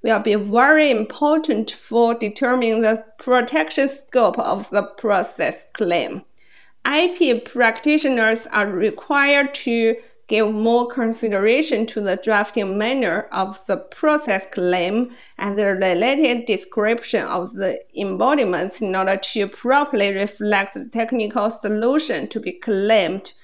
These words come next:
without narrowing down the scope of protection due to limitations imposed by the sequence of execution of the steps.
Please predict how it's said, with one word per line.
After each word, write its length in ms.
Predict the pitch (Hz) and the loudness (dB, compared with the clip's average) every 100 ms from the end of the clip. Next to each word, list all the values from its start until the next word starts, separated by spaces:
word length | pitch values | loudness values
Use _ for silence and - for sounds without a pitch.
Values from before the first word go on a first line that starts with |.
| - - | -20 -12
without 540 | - 196 196 208 226 233 | -4 -2 4 4 4 -2
narrowing 600 | 220 220 233 240 220 220 214 | 0 2 4 4 4 2 0
down 260 | 202 190 | 0 2
the 140 | 202 190 | 0 -2
scope 560 | - - 233 175 139 - | -4 -2 2 2 0 -4
of 300 | - 170 - | -2 -2 -2
protection 800 | - 190 - 226 220 - - - - | -2 -2 0 -2 -2 -2 -6 -8 -6
due 200 | 190 170 | -4 -2
to 140 | - | -2
limitations 840 | 196 190 185 185 220 226 190 185 | -2 -2 -2 -2 -2 -2 -4 -4
imposed 840 | - 190 170 - 254 214 185 - 190 | -4 -4 -4 -4 0 0 0 -6 -4
by 160 | 180 | -2
the 140 | 185 180 | 0 0
sequence 640 | - 277 285 247 214 214 - - | -2 -4 -2 -2 -2 -6 -12 -6
of 220 | 190 - | -4 -4
execution 720 | - 190 - - 254 240 - | -6 -8 -10 -6 0 0 0
of 160 | 185 175 | -4 -4
the 100 | 180 | -4
steps. 680 | - - 208 156 - - | -6 -4 0 0 -2 -12